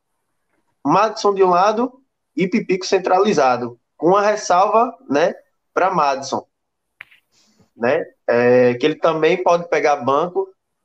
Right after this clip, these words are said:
pra Bustamante ou pra Quinones, né? Um desses dois. E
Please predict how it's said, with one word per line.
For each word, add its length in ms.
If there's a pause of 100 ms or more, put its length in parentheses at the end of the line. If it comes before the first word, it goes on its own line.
(180)
pra 320
Bustamante 960 (160)
ou 220
pra 140
Quinones, 640 (840)
né? 200 (440)
Um 60
desses 320
dois. 300 (580)
E 320